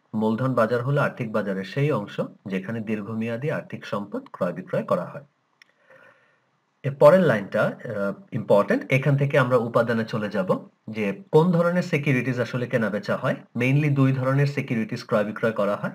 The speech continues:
একটাকে বলা হয় ইকুই-, আহ, ইকুইটি সিকিউরিটিজ, আর একটা হলো দীর্ঘমেয়াদী ঋণপত্র। এটার ব্যাপারটা হলো আমরা যখন অধ্যায় একে আলোচনা করেছিলাম যে আমি যখন অর্থ সংস্থান করব,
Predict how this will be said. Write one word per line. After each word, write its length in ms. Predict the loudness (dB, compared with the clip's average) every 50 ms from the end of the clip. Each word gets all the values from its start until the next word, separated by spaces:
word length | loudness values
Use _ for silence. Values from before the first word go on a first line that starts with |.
| -12 -16 -20 -20 -20 -20 -12 -8
একটাকে 340 | -6 -6 -4 -2 -2 -2 0
বলা 220 | 2 2 2 2 0
হয় 140 | -2 -4
ইকুই-, 640 | -4 -4 -6 -6 -6 -6 -6 -6 -8 -8 -4 0 2
আহ, 100 | 2 2
ইকুইটি 480 | 2 0 -2 -2 -2 -2 -2 -2 -2
সিকিউরিটিজ, 720 | -4 -2 -4 -4 -2 -2 -2 -2 -2 -4 -4 -6 -6 -6 -6 -4
আর 120 | -2 -2
একটা 220 | -2 -2 -2 -2
হলো 180 | -2 -2 -2 -2
দীর্ঘমেয়াদী 600 | -2 -2 -2 -2 -2 -4 -4 -2 -2 0 0 0
ঋণপত্র। 540 | 0 0 0 -2 -2 -4 -4 -4 -8 -14 -16 -16 _ _ _ _ -20 -20 -20 -20 -16 -8
এটার 220 | -4 2 4 4 4
ব্যাপারটা 380 | 4 4 2 0 0 2 2
হলো 360 | 2 2 2 2 2 2 0 -6 -14 -20 _ _ _ _ _ _ _ _ _ _ _ _ _ _ -20 -20 -8 -4
আমরা 180 | 0 0 2
যখন 340 | 2 2 0 0 -2 -2 0
অধ্যায় 400 | 0 0 0 0 0 2 4 4
একে 320 | 2 2 0 -2 0 0
আলোচনা 380 | 2 0 0 -2 0 0 0 2
করেছিলাম 580 | 2 0 -2 -2 -4 -4 -4 -2 -2 -2 -2 -6 -4 -2
যে 60 | -2
আমি 160 | 0 0 0
যখন 400 | -2 -2 -2 -2 -4 -4 -6 -4 0
অর্থ 280 | 0 0 0 2 0
সংস্থান 500 | 0 0 0 0 -2 -4 -4 -4 -6 -4
করব, 440 | -4 -4 -2 -2 0 0 -2 -2 -2